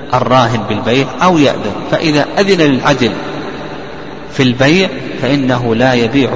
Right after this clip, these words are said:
إلا بنقد البلد. و-،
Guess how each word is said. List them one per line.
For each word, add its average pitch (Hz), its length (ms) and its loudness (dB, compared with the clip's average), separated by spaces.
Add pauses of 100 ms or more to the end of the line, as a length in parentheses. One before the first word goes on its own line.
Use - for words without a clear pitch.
(120)
إلا 127 300 0
بنقد 117 460 -4
البلد. 104 360 -4 (2000)
و-، 110 360 2